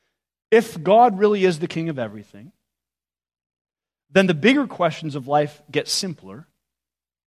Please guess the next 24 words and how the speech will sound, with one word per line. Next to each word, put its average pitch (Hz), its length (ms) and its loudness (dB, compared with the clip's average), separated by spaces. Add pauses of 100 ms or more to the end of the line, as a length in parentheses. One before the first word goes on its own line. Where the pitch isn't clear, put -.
(160)
even 220 260 2
as 180 160 2
the 151 120 -4
smaller 208 400 -4
questions 127 500 -10
get 123 160 -12
harder. - 380 -20 (1600)
The 208 100 4
smaller 233 500 6
questions 165 540 -2
are, 143 500 0 (520)
why 190 320 6
do 202 200 -4
I 190 360 4
have 110 420 -8
cancer? - 400 -20 (1500)
Will 226 220 6
my 220 200 6
boyfriend 196 540 4
get 175 160 4
home 185 220 -2
safely 185 480 -2
from 175 180 -10
Iraq? 123 560 -6